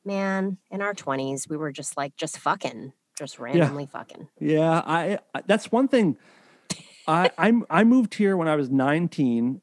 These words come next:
Speaker 2: and I didn't have a girlfriend until I was twenty-three, and I never hooked up with anybody my first four years in L A.
Speaker 1: No!
Speaker 2: I didn't take advantage of it
Speaker 1: Even
Speaker 2: at
Speaker 1: though you were
Speaker 2: all.
Speaker 1: in a band?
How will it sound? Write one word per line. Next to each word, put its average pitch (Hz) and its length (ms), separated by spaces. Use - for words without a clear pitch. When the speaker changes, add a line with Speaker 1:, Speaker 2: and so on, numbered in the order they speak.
Speaker 2:
and 135 500
I 131 140
didn't 156 320
have 143 180
a 123 60
girlfriend 127 560
until 123 180
I 117 80
was 113 140
twenty-three, 127 720
and 139 140
I 139 140
never 147 240
hooked 143 200
up 131 140
with 123 160
anybody 131 500
my 107 160
first 120 320
four 120 180
years 113 260
in 110 80
L 107 160
A. - 160
Speaker 1:
No! 175 1400
Speaker 2:
I 156 100
didn't 196 280
take 185 220
advantage 151 460
of 123 160
it 123 60
Speaker 1:
Even 294 220
Speaker 2:
at 302 120
Speaker 1:
though 311 80
you 247 80
were 262 80
Speaker 2:
all. 262 60
Speaker 1:
in 247 80
a 233 40
band? 220 800